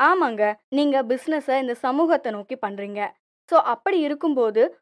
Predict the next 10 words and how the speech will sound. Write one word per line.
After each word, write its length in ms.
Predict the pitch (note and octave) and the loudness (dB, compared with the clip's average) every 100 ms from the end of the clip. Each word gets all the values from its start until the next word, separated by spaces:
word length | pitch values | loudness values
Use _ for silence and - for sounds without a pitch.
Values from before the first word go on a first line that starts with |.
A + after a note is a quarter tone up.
| - | -2
அவங்களுக்கு 720 | C4 E4+ F#4+ D#4 D4 D#4 A3+ | 2 2 2 0 -2 -4 -2
என்ன 240 | A#3+ D#4 | -2 -2
தேவை, 320 | C#4+ G#3+ G#3 G#3 _ | -2 -2 -2 -6 _
அதை 240 | - A#3 A3 | -6 -2 0
எப்படி 300 | G#3+ C#4+ F4 | 0 -2 -2
பூர்த்தி 340 | D#4 D#4 D#4+ | -2 -4 -2
பண்றது 380 | D4+ C#4 C#4 C#4 | -2 0 2 2
அப்படிங்கறத 580 | C4+ A#3 B3+ B3 A#3+ A#3+ | 2 0 -2 -2 -2 -2
தெரிஞ்சுக்கிறது 560 | B3+ C4+ D#4 D4+ C4 A3 | -2 -2 -4 -2 -4 -4
மூலமா 460 | G#3+ B3 B3+ G#3 | -4 -2 -2 -2